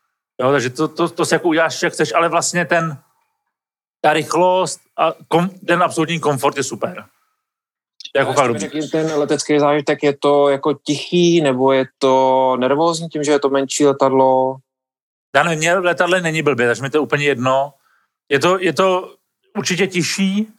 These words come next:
Speaker 1: určitě tišší. Eh, cítíš tam tu rychlost, hlavně při, eh, při startu, prostě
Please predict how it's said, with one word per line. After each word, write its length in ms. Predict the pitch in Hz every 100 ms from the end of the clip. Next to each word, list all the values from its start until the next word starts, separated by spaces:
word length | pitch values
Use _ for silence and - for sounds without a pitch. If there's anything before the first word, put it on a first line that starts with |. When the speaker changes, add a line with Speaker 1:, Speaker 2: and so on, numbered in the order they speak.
| _ _ _ _ -
Speaker 1:
určitě 380 | 156 180 156 156
tišší. 560 | 151 - 160 170 165 _ _ _ _ _ - 151 147
Eh, 40 | 170
cítíš 300 | 175 165 202
tam 140 | 180
tu 100 | 180
rychlost, 300 | 147 131 170
hlavně 220 | 156 160
při, 260 | 143 156 160 160 151
eh, 40 |
při 160 | 147 139
startu, 640 | - 151 156 160 160 165 165
prostě 220 | 147 151